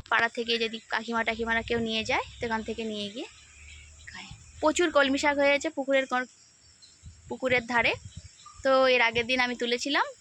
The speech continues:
আবার দু একদিন কালকের দিকে না হলে পরশুর দিকে আবার তুলবো। আজকে কিছু লাল শাক তুলে নিয়েছি, আজ আর কলমি শাক তুলবো না। কি সুন্দর কলমি শাকগুলো না। তো দেখুন বন্ধুরা, এখানে দুটো গরু আছে বাপের বাড়িতে, তো দুটো গরুর এত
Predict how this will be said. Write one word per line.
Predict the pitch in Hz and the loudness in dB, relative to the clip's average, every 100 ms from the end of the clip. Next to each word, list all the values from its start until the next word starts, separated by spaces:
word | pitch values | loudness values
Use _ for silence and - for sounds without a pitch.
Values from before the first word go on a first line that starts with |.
| - | -2
আবার | 226 240 508 - - | 2 2 2 -6 -2
দু | 247 | 0
একদিন | 226 233 247 - | 0 -2 -4 0
কালকের | 233 233 214 | 0 -2 -4
দিকে | 262 339 | -2 0
না | 320 | 2
হলে | 269 277 311 | 0 -2 -2
পরশুর | 233 - 214 | -2 -4 -6
দিকে | 240 262 | -2 0
আবার | 240 262 | 0 -2
তুলবো। | 247 233 294 - - - - - - | -4 -2 -4 -4 -8 -12 -16 -6 -6
আজকে | - 330 | -2 -4
কিছু | 294 302 254 | -2 -2 0
লাল | 233 | 0
শাক | 269 254 | -4 -6
তুলে | 269 262 | -2 0
নিয়েছি, | 285 294 381 | 0 0 0
আজ | 269 247 | 0 0
আর | 349 | -2
কলমি | 254 226 233 | -2 -2 -2
শাক | 277 339 - - - | -4 -4 -10 -16 -10
তুলবো | - 254 214 | -4 -4 -4
না। | 196 - - - - - - - | -6 -6 -6 -6 -10 -12 -12 -6
কি | 302 | -2
সুন্দর | 302 285 294 330 | 0 2 2 2
কলমি | 285 262 254 | 0 0 -2
শাকগুলো | 240 247 247 | -4 -4 -2
না। | 247 392 - - - - - - - - - - - - - - _ _ _ _ _ - - | -2 -2 -4 -8 -10 -12 -20 -20 -18 -18 -18 -10 -8 -8 -10 -14 _ _ _ _ _ -20 -20
তো | - 262 254 | -16 -2 2
দেখুন | 277 330 | 4 6
বন্ধুরা, | 294 269 294 539 - 247 | 6 6 4 2 0 -2
এখানে | 262 285 285 | 2 2 2
দুটো | 247 240 262 | 2 4 6
গরু | 240 254 254 | 6 6 4
আছে | 262 285 | 4 2
বাপের | 247 233 | 2 2
বাড়িতে, | 233 240 247 370 440 | 2 2 2 0 0
তো | 269 | 0
দুটো | 240 233 240 | 0 2 4
গরুর | 226 247 330 - - - - | 4 4 0 -4 -20 -20 -4
এত | 214 | 0